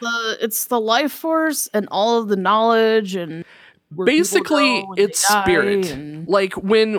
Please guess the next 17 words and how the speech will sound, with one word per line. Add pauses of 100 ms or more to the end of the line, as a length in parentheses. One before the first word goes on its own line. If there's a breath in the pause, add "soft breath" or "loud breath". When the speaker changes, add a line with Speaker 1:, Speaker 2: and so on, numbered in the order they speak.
Speaker 2:
when
people
die, (400 loud breath)
their
spirit,
their
energy
goes
back
into
the
life
stream,
back
into
the
planet.